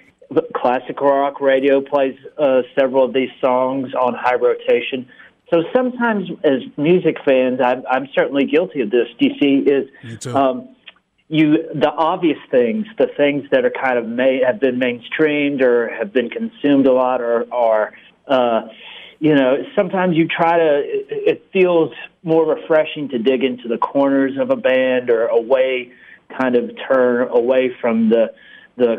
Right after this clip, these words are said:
Speaker 1: kind of, uh, t-, towers, towering monolithic kind of things they have. But, you know, if you look at it in a vacuum, I think it's hard to argue. Um,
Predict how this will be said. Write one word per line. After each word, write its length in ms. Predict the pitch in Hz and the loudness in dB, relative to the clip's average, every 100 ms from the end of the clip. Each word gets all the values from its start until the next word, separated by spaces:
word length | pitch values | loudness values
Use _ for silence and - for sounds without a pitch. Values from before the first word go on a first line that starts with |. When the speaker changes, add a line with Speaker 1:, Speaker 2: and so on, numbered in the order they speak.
| 113 | -2
Speaker 1:
kind 200 | 127 117 | -2 0
of, 260 | 107 104 127 - | 0 -2 -8 -2
uh, 600 | 131 117 110 107 107 107 | 2 2 2 2 2 0
t-, 400 | - - - - - | -4 -16 -14 -6 -2
towers, 560 | 139 127 120 107 104 - - _ _ - | 0 0 0 0 -4 -8 -20 _ _ -6
towering 400 | 131 120 113 110 | -2 0 0 0
monolithic 720 | 113 117 120 113 110 - 113 - | 0 0 0 0 -2 -2 -4 -4
kind 220 | - 113 | -4 -2
of 100 | 110 | -2
things 280 | 123 117 113 120 | -2 -2 -2 -2
they 120 | 104 | 0
have. 360 | 113 110 107 131 | 0 0 -2 0
But, 160 | 120 - - - - | 0 -2 -18 -20 -4
you 140 | 156 139 | 0 2
know, 200 | 123 131 | 2 0
if 220 | 147 - | -2 2
you 180 | 143 147 | 4 4
look 220 | 233 226 | 2 2
at 200 | 165 143 | 0 0
it 160 | 135 - | -2 -4
in 120 | 143 | -2
a 60 | 165 | 0
vacuum, 600 | 156 139 127 127 113 107 _ _ _ _ _ _ | 2 0 -2 -6 -6 -6 _ _ _ _ _ _
I 80 | 143 | -6
think 360 | 135 165 151 - - | -2 -2 -2 -8 -2
it's 220 | 160 135 | -2 -2
hard 380 | - - 139 135 | -4 0 0 0
to 140 | 135 131 | -6 -4
argue. 640 | 131 127 127 127 127 123 - - _ - | 0 0 0 0 0 -2 -8 -20 _ -2
Um, 500 | 131 127 117 110 - | 0 2 -2 -8 -18